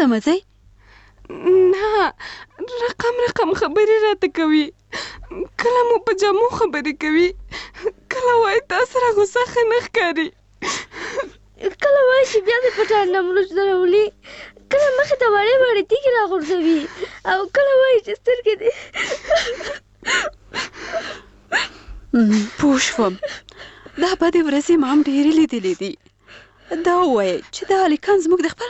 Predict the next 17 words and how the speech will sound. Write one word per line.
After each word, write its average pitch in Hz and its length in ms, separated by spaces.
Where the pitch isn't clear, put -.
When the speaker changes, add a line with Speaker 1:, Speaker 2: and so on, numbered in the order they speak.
Speaker 1:
مکتب 220 280
دي؟ 311 100
Speaker 2:
ځینې 466 280
د - 20
مکتب 453 320
دي 403 120
او 453 60
ځینې 453 240
ناپېژندویه 415 840
هلکان 415 380
دي. 302 100
Speaker 3:
که 453 140
مې 480 160
لالا 480 320
ته 494 60
دا 453 120
خبره 539 280